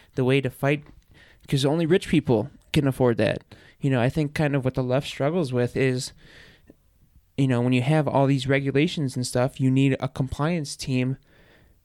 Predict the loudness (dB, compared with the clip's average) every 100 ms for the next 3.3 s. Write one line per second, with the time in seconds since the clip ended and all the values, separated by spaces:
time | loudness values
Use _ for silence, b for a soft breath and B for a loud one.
0 | b -20 -20 _ -4 0 4 4 4 2
1 | 2 2 2 2 2 -2 0 0 0 -2
2 | -2 -2 0 0 2 0 2 0 0 -4
3 | -4 -8